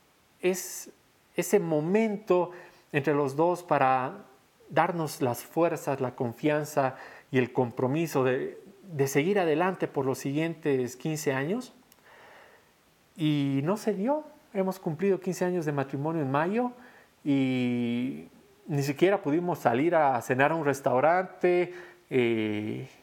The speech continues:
nada, porque era todavía una cuarentena rígida, no había nada. Hicimos un lindo festejo aquí en la casa, pero lo increíble ha sido que, aunque esa experiencia nos podría haber frustrado mucho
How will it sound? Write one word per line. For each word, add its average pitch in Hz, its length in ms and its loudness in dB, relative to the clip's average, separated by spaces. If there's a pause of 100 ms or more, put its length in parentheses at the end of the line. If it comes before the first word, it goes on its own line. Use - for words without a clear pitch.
(140)
nada, 165 280 2
porque 139 240 0
era 135 180 2
todavía 131 260 0
una 135 160 -2
cuarentena 120 440 0
rígida, 160 460 0
no 151 80 -2
había 147 220 0
nada. 160 380 0 (360)
Hicimos 131 440 -2
un 131 280 -2 (260)
lindo 165 440 0
festejo 131 420 -2
aquí 120 160 -6
en 127 80 -2
la 113 160 -2
casa, 143 440 0 (840)
pero 135 220 4
lo 135 180 2
increíble 170 540 0
ha 175 60 0
sido 185 400 0
que, 135 340 0 (400)
aunque 147 500 0
esa 190 320 2
experiencia 156 640 -2
nos 127 180 -2
podría 143 400 2
haber 143 200 0
frustrado 139 720 0
mucho 143 600 -2